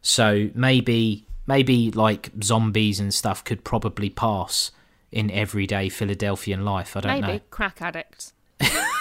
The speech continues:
Speaker 1: Yeah, yeah. Um, I've heard it's the city that boos Santa Claus, uh, which always makes
Speaker 2: Oh,
Speaker 1: me
Speaker 2: that's
Speaker 1: laugh.
Speaker 2: awful. Maybe it's like, do you remember <laughs> when all those,
Speaker 1: <laughs>
Speaker 2: um, people got high on,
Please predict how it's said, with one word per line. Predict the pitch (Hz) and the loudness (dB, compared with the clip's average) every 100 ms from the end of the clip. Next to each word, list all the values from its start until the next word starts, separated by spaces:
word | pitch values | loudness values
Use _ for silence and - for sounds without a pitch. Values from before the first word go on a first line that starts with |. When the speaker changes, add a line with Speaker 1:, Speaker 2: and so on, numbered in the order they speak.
| 1077 | 2
Speaker 1:
Yeah, | 196 - - 143 143 - - | 2 4 2 4 2 -2 -12
yeah. | - 92 135 - - - - - - - | -8 -4 -4 -4 -10 -12 -14 -20 -20 -2
Um, | 113 110 107 104 - | 4 4 4 2 0
I've | 110 | 0
heard | 131 127 | 2 2
it's | - | 0
the | 113 | 0
city | - 131 - 120 110 | 2 2 2 0 0
that | 104 - | -2 0
boos | 120 113 107 | 2 2 0
Santa | - 113 107 104 | 0 0 -2 -6
Claus, | 101 87 87 - - _ _ _ - | -6 -6 -2 -2 -4 _ _ _ -8
uh, | 95 90 90 | -6 -4 -4
which | - - | -6 -6
always | 95 92 - | -4 -4 -6
makes | 90 - | -6 -4
Speaker 2:
Oh, | |
Speaker 1:
me | 320 | -2
Speaker 2:
that's | - | -2
Speaker 1:
laugh. | - 392 | -2 -2
Speaker 2:
awful. | - 139 - - - - | -4 -8 -14 -18 -16 -4
Maybe | 285 320 302 | -2 -2 -4
it's | - | -6
like, | 247 214 - - | -6 -8 -10 -10
do | 262 | -4
you | |
remember | 285 285 302 262 240 - | -2 2 2 2 -2 -6
<laughs> | - | -2
when | 233 | 0
all | 226 214 | 0 0
those, | 208 208 202 - | -2 -2 -6 -10
Speaker 1:
<laughs> | |
Speaker 2:
um, | - 185 185 | -10 -10 -4
people | 226 214 175 175 | -4 -4 -8 -8
got | 185 - | -8 -8
high | - 190 175 175 | -4 -4 -2 -4
on, | 165 165 160 | -8 -10 -14